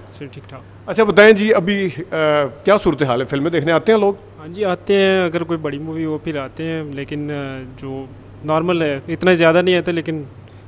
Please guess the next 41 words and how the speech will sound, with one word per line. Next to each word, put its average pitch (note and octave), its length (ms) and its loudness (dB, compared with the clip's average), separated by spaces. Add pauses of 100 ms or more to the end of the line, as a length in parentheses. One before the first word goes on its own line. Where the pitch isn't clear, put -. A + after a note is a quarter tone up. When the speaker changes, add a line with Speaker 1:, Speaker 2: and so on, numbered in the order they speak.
(120)
Speaker 1:
ठीक D#3+ 180 -2
ही C3+ 80 -10
है। B2+ 80 -14 (840)
Speaker 2:
मौला E3+ 260 10
जाट A3 180 6
के A3 80 8
बाद G3 220 8
किसी F3 220 -2
ने G#3+ 100 6
रश E3 220 4
लिया D3+ 140 8
है A#3+ 60 6
इस, - 220 -4
यहाँ E3 200 2
पे? F#3 100 -6 (240)
Speaker 1:
हाँ D#3 120 -16
जी, D3+ 140 -10
उसके D#3+ 220 -2
बाद F3 220 6
आई D#3+ 140 4
है F3 80 2
हमारे E3+ 280 -2
पास D3+ 200 -4
फास्ट D3+ 300 -2
एक्स E3+ 200 -4
आई F3+ 180 2
है। E3 120 0
Speaker 2:
अच्छा। - 720 -16
Speaker 1:
और, C#3 140 -8
अ, C#3 200 -6
उसके D3+ 180 -10
बाद D3 240 -4
अभी D3 200 -8
ये D3+ 60 -6
चल C#3+ 160 -8
रही B2+ 120 -12
है C3 80 -10
हमारे C#3 260 -8
पास C3 200 -10
चेता D3+ 280 -6
सिंह। - 200 -14